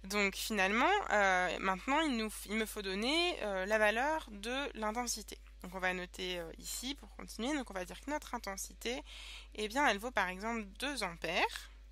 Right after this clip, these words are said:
Et on va dire où est-ce qu'on se place, parce que tu vois que ça dépend, euh, l'amplitude dépend d'où est-ce qu'on se place. Donc on va dire qu'on se place ici, et que cette distance-là, eh bien, vaut trois mètres.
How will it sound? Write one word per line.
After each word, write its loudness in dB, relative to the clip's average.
Et 2
on 2
va 2
dire -2
où 0
est-ce 4
qu'on 0
se -2
place, -4
parce -8
que -8
tu -8
vois 6
que -2
ça 2
dépend, 4
euh, 2
l'amplitude -2
dépend 0
d'où -4
est-ce 0
qu'on -8
se -6
place. -8
Donc -12
on -4
va 6
dire -6
qu'on -6
se -6
place -6
ici, -6
et 0
que -10
cette 4
distance-là, 2
eh -6
bien, 2
vaut -6
trois -8
mètres. -14